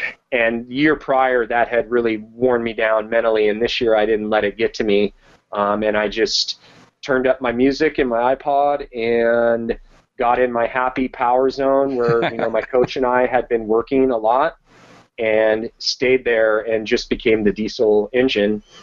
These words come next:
Speaker 1: and just went. And, uh, maybe ten, fifteen miles into that section, one of the photographers who'd been following me all day was like, "Hey,
Speaker 2: Mm-hmm.
Speaker 1: first place is only ten minutes up on you." And
Speaker 2: Wow.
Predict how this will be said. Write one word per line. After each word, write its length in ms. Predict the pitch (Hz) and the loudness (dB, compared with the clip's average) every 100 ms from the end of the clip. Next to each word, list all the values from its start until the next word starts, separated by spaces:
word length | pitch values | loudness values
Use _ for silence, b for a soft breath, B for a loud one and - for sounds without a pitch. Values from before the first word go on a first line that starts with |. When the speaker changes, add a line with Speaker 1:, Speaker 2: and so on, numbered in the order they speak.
| B _ | B _
Speaker 1:
and 200 | 120 110 | 0 0
just 300 | 101 107 - - _ | 2 -2 -2 -12 _
went. 440 | 143 113 107 - - B B B B - | 0 0 -2 -10 -16 B B B B -4
And, 680 | 120 113 110 107 107 107 - B B B B 110 | 2 2 4 2 0 -4 -12 B B B B -2
uh, 600 | 107 107 104 104 104 101 - b b b 135 | 2 4 4 2 0 -2 -8 b b b -2
maybe 320 | 135 135 127 | 0 2 0
ten, 360 | - 147 139 135 | -4 -2 0 0
fifteen 380 | 143 - 143 | -4 -2 -2
miles 560 | 135 131 135 135 135 - | 2 2 2 2 0 -2
into 340 | 139 131 135 | -2 -2 0
that 280 | 135 135 135 | 2 2 2
section, 440 | - 135 - 135 123 | -2 -2 0 -2 2
one 100 | 127 | 2
of 80 | 120 | 0
the 60 | |
photographers 1080 | - - 123 123 127 - 131 127 127 123 - | -2 -4 -2 0 -2 0 0 2 2 0 -4
who'd 160 | 131 113 | -4 -2
been 140 | 117 | -2
following 340 | - 127 123 123 | -2 0 0 0
me 80 | |
all 160 | 120 117 | 0 0
day 240 | 120 120 | 2 0
was 160 | 117 104 | 0 0
like, 260 | 113 113 - b b - | 0 0 -2 b b -6
"Hey, 160 | - 139 | 0 0
Speaker 2:
Mm-hmm. 80 | - | 0
Speaker 1:
first 200 | 147 - | -4 0
place 240 | 156 147 | 0 0
is 100 | 120 | -2
only 200 | 127 120 | 0 0
ten 240 | 110 147 156 | -2 -2 2
minutes 260 | 123 104 - | 2 0 0
up 160 | 98 110 | 0 0
on 140 | 101 | 0
you." 280 | 104 98 98 _ B B B - | 2 0 -2 _ B B B -4
And 80 | 98 | 0
Speaker 2:
Wow. 300 | 92 78 | 0 -4